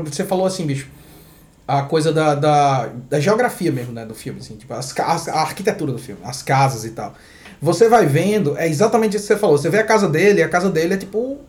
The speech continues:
uma desgraça, é uma desgraça, bicho. É um apartamento todo deteriorado, cheio de tralha, que você não faz ideia pra que serve aquelas tralhas, um monte de coisa.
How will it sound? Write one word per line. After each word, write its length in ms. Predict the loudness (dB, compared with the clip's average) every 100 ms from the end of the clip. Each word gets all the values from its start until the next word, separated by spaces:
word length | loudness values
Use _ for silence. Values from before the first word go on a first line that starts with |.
| -10
uma 140 | -6 -2
desgraça, 520 | 0 0 0 -4 -4
é 80 | 0
uma 140 | 0
desgraça, 500 | 0 -2 -2 -2 -4
bicho. 240 | -10 -10 -6
É 20 |
um 40 | -4
apartamento 1300 | 2 2 2 0 2 2 0 0 -2 -2 0 -2 -8 -20 -20 -20 -20 -20 -6 2
todo 300 | 2 0 -10 -6
deteriorado, 880 | -6 2 4 6 8 8 8 6 2
cheio 420 | -4 -4 -4 -2
de 120 | -2 -2 -6 0
tralha, 640 | 4 6 6 6 6 4
que 100 | 4
você 140 | 2 2
não 80 |
faz 240 | 4 2 2
ideia 260 | 2 2
pra 120 | 0 -4
que 140 | -10
serve 300 | -6 0 2
aquelas 280 | 2 0 -2
tralhas, 380 | -2 2 2 2
um 40 |
monte 160 | 0 -2
de 60 | -2
coisa. 280 | -6 -4